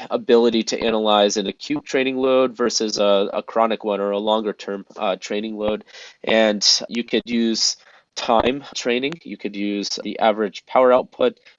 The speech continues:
Uh, you could have all kinds of other methods for determining the number of efforts that they've done throughout those workouts. And you combine all these analytics together to kind of have this,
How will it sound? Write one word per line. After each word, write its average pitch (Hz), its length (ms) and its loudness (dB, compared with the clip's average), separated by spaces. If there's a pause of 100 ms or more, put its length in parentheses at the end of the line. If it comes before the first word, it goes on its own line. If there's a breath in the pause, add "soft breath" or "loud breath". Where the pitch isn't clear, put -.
Uh, 101 160 0
you 98 120 -2
could - 100 -4
have 98 220 2
all 107 200 2
kinds 107 300 -4
of 98 320 -4
other 110 420 0
methods 110 540 -2
for 107 380 2 (120)
determining 101 440 -2
the 98 80 -2
number 95 220 -4
of 92 60 -8 (140)
efforts - 320 -4
that - 140 -2
they've 113 200 -4
done 127 360 0
throughout 117 260 0
those 110 220 -6
workouts. 123 480 0
And 117 80 -4
you 135 80 -8
combine 151 500 2
all 143 160 4
these 120 380 0
analytics 117 580 0
together 113 460 0
to - 140 -16
kind 110 220 -4
of 101 60 -4
have 107 220 -2
this, 101 240 -2